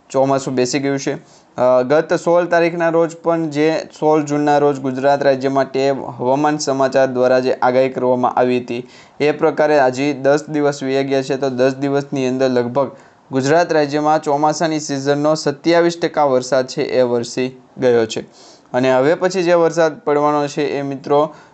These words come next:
ત્રીસ તારીખથી નવો રાઉન્ડ વરસાદનો શરૂ થશે. આંદ્રા નક્ષત્ર જે બેસ્યું હતું, આંદ્રા નક્ષત્રમાં પણ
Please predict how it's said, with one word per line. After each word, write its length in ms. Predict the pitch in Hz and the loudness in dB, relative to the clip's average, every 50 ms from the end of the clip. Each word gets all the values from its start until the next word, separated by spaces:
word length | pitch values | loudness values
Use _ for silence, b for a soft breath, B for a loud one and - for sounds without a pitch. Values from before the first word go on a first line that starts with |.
| B _ | B _
ત્રીસ 280 | - 156 180 208 202 - - | -2 0 0 0 0 -2 0
તારીખથી 680 | - 170 165 165 160 165 - 180 165 - 160 156 156 156 - | 0 2 2 2 -2 -2 -4 -8 -4 -2 -2 0 0 -2 -2
નવો 280 | 127 143 131 139 147 151 | -2 0 2 2 4 4
રાઉન્ડ 300 | 147 143 143 147 143 139 | 4 2 2 0 0 -2
વરસાદનો 460 | 131 131 127 - 147 139 139 135 135 | -2 -4 -2 -2 -2 -2 0 -2 -6
શરૂ 240 | 135 135 143 135 135 | -4 -6 -6 -6 -6
થશે. 420 | 131 147 139 135 - 143 143 160 B B B B B B | -6 -6 -8 -6 -6 -6 -6 -8 B B B B B B
આંદ્રા 340 | - 131 143 156 156 175 175 | -2 0 0 2 4 2 2
નક્ષત્ર 540 | 170 170 160 165 - 175 160 143 165 156 160 | 2 0 -2 -2 -4 -6 -4 -4 -2 -2 0
જે 140 | 147 151 151 | 0 0 -2
બેસ્યું 440 | 143 147 147 143 - 156 147 147 | 0 0 -2 -2 -2 -4 -4 -4
હતું, 280 | 143 135 - 147 147 - - | -4 -4 -2 0 0 0 2
આંદ્રા 260 | - 131 139 139 143 | 0 0 2 2 2
નક્ષત્રમાં 880 | 143 139 139 139 - - 147 131 127 135 135 135 135 135 135 - 165 - | 2 2 0 -4 -2 -4 -4 -4 -2 -2 0 0 2 2 0 0 -2 -2
પણ 260 | - 156 151 135 113 | -2 0 0 0 -2